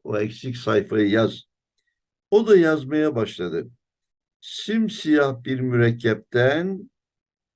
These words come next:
ve temiz kalemle birden yaz-, yazdığınız ikinci cilt firistesinin makbuliyetine hüccet delil olarak o siyah mürekkep güzel bir kız-, kırmızı suretini aldı.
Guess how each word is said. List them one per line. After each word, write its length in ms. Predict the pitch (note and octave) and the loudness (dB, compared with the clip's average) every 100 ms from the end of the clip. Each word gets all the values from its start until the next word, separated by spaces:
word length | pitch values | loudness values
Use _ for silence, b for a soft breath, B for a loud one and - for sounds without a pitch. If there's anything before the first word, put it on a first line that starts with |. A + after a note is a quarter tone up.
| _ - | _ -2
ve 220 | G2 G#2 | -2 -2
temiz 500 | - A#2 B2+ F3+ - | 0 2 2 0 -4
kalemle 800 | - A2 G#2+ G2+ F#2+ G2+ C#3 D3 D3+ D3+ - _ _ _ _ _ _ _ | -4 0 0 0 0 2 2 -2 -8 -14 -16 _ _ _ _ _ _ _
birden 680 | B2+ D#3+ A3+ F3+ C#3+ C#3 C#3 | -8 -6 -4 0 0 0 -4
yaz-, 500 | A2 B2+ C3+ B2+ A#2+ | -2 0 0 -4 -8
yazdığınız 800 | G#2+ A2+ A#2+ A2+ C3+ C#3 F3+ F#3 _ | -2 0 0 -4 -6 -4 -6 -8 _
ikinci 600 | A#2+ A#2+ B2+ A#2+ A#2 F3+ | -10 -6 0 2 2 -2
cilt 320 | D3 C3 A#2 | -6 -8 -10
firistesinin 1080 | - B2 A#2+ A#2 A#2+ A2+ - A#2 A2 G2+ - _ _ _ _ _ _ | -4 -2 0 -2 -4 -4 0 0 0 -2 -10 _ _ _ _ _ _
makbuliyetine 1120 | D#2+ F#2+ C3 B2+ - C3 C3 A#2+ A#2+ A2+ A#2 | -4 -2 -2 -4 -8 -2 0 2 0 -2 -4
hüccet 640 | A2 G#2+ G#2 F#2 G#2+ G2+ - | -4 -4 -8 -2 -2 -2 -4
delil 220 | G2 E3 | -4 -2
olarak 480 | F3 C#3+ C3 G#2+ - _ _ _ _ _ _ | 0 4 4 2 -4 _ _ _ _ _ _
o 140 | B2 C3+ | -2 -2
siyah 480 | B2 - D#3 G3+ D#3 | -2 -2 0 0 0
mürekkep 520 | D3 C#3+ B2 D#3 F3+ | -2 -2 -2 -6 -6
güzel 440 | C3 C3 D#3 F3 D3 | -8 -4 -2 -2 -4
bir 200 | D3 - | -8 -10
kız-, 440 | D3+ C#3+ C#3 A#2 | -14 -12 -16 -10
kırmızı 400 | C3+ C3+ C3+ D3 | -6 -6 -8 -10
suretini 460 | D3+ D#3 B2+ A#2+ A2 | -8 -4 -2 -2 -4
aldı. 380 | F#2+ E2+ D2+ | -6 -6 -12